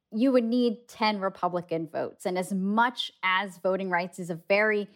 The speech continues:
divisive issue for Democrats, it is for Republicans. So Democrats, of course, think that they could potentially be able to nuke the filibuster to try and pass something like this.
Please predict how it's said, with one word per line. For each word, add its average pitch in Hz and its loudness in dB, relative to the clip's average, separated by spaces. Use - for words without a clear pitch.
divisive 202 0
issue 202 -4
for 185 -4
Democrats, 254 0
it - -2
is 254 4
for 262 0
Republicans. 240 -2
So 190 2
Democrats, 240 0
of - -6
course, 208 -2
think 220 2
that 196 0
they 202 4
could 190 -2
potentially 196 -4
be 185 0
able 185 0
to 180 0
nuke 226 2
the 226 2
filibuster 180 0
to - -12
try 202 0
and 202 -10
pass 190 -4
something 170 -6
like 156 -2
this. 135 -8